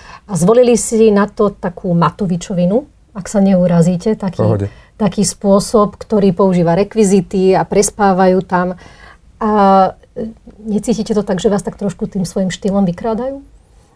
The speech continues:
Speaker 2: Nie, ja by som chcel iba, aby neznižovali úroveň tých Matovičovín, ale nie.
Speaker 1: <laughs> A máte pocit, že ich znižujú?
Speaker 2: <laughs> Čo? Nie.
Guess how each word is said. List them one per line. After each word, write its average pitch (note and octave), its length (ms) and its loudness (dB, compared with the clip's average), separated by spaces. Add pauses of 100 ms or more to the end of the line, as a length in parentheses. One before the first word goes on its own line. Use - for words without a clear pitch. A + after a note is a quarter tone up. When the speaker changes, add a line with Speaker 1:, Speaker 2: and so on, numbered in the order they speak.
(100)
Speaker 2:
Nie, B2+ 180 4
ja A#2 60 0
by - 20 -4
som B2 140 -2
chcel B2 240 -2
iba, A#2 160 2
aby A2+ 160 2
neznižovali A#2 560 2
úroveň G#2+ 320 2
tých G2+ 160 -2
Matovičovín, G#2+ 720 -2 (400)
ale A2+ 260 0
nie. A2 140 2
Speaker 1:
<laughs> - 20 0
A - 60 0
máte A#3+ 320 2
pocit, - 240 2
že A3+ 80 4
ich A3+ 160 -2
znižujú? G#3+ 440 4 (240)
Speaker 2:
<laughs> C#4+ 240 0
Čo? C3 200 0 (240)
Nie. B2 240 0